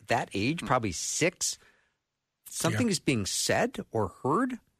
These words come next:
Speaker 1: and a kid is saying that?
Speaker 2: Well, you look at what Disney has done, and they're in a lot of trouble right now for their cartoons,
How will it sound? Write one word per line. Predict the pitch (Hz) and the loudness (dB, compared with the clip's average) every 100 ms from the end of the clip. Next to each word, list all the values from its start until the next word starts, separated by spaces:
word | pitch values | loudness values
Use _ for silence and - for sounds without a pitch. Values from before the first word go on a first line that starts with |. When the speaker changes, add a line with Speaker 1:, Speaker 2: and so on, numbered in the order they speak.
| _ _ - | _ _ -2
Speaker 1:
and | 113 | 0
a | |
kid | 104 - 175 170 | 0 0 2 2
is | 95 | 0
saying | - 117 139 220 | 0 0 0 0
that? | 269 330 - - - - - - - | -2 -4 -12 -16 -18 -16 -16 -14 0
Speaker 2:
Well, | 180 | 2
you | 143 131 | 2 2
look | 143 - | 0 -2
at | 110 _ - | -8 _ -4
what | 123 117 | -4 0
Disney | 120 113 156 139 | 0 0 2 2
has | 147 - | 2 2
done, | 147 196 - _ _ _ - | 2 0 -4 _ _ _ -6
and | 113 | 0
they're | 117 127 | 2 2
in | |
a | 123 | 2
lot | 120 | 2
of | 110 | 0
trouble | - 117 120 | -2 0 0
right | 120 127 | 0 0
now | 117 139 | 0 -2
for | - 110 | -2 -2
their | 107 | -2
cartoons, | 98 123 107 - 127 170 - | -2 -2 0 0 0 2 0